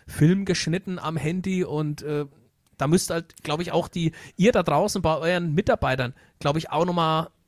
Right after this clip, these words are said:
nachfragen, "Mensch, wer hat denn da Lust da drauf?" Und ihr müsst vielleicht auch Freiraum schaffen, Zeit schaffen für diese Mitarbeiter, dass die dann auch für euch da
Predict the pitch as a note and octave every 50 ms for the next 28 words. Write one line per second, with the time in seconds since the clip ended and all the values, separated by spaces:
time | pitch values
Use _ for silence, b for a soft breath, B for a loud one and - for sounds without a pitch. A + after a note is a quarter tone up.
0 | _ _ - C#3+ C#3 C3 D3 F3+ - - F3+ E3+ E3+ E3 D#3 D#3 D#3+ - - D3+
1 | C#3+ - - E3 - - F3+ E3+ E3 E3 D#3 D#3 D#3 D3 D3 E3+ G#3+ - - -
2 | G3+ F#3 - E3+ E3+ F3 - D#3 D3+ C#3+ D3+ E3 - - _ B B B B B
3 | B - - D#3 D3+ D3 D#3+ - - - D3 D3 - b b b b - - -
4 | C3+ B2+ C#3 D#3+ F3+ F3 F3+ F#3+ F#3 - - E3+ F3 - - A3 A3+ B3 - _
5 | _ _ _ _ - - - A2+ C3 F3 - - - F#3 F#3 - - G#3+ G#3+ G#3
6 | - D3+ C#3+ - E3+ F3 - G3+ F3 D#3+ E3 G3 F#3 - F3 F3 F3+ F3+ F#3 F#3
7 | F#3 F3+ F3+ F3 - _ _ _ _ _ - - C#3 C#3 - - - D#3 D#3+ E3
8 | D#3+ D#3 B B B B B B B B B _ - - C#3+ C#3+ - - C#3+ D#3+
9 | E3+ - - - E3+ D#3+ E3 - - C#3+ D#3 F3 F3+ E3+ - - - B2+ C3+ D3
10 | D#3 D#3+ E3